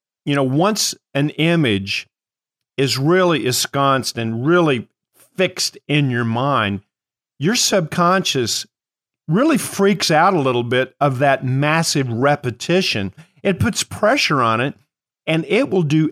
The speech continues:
everything behind the scenes, causing serendipity and coincidence and, uh, "Wow, how did that happen?"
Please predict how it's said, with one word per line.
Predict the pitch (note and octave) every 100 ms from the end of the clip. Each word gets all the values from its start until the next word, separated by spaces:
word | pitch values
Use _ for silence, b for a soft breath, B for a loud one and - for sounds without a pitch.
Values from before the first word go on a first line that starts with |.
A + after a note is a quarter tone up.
| -
everything | G3 B3+ C4 B3+ F3 D3+ B2+ A#2
behind | B2+ D3+ G3 B3 B3
the | F#3+
scenes, | - A3 A#3 F3+ G#2 G2 - _ _ -
causing | G3 G#3+ A#3 F3 C#3 G#2 _ -
serendipity | - - D#3 D3+ C3+ B2+ D3 A#2+ A2+ A2 G#2+
and | G#2+ - _ -
coincidence | F#3 F3 F3+ G3 E3+ D#3 B2+ A#2+ A#2 G#2+ B2+
and, | A2 - B _ _
uh, | - E3+ -
"Wow, | A#2+ F3 E3
how | C#3 F3+
did | E3+
that | D3 C#3
happen?" | E3 F#3 F#3 A#2+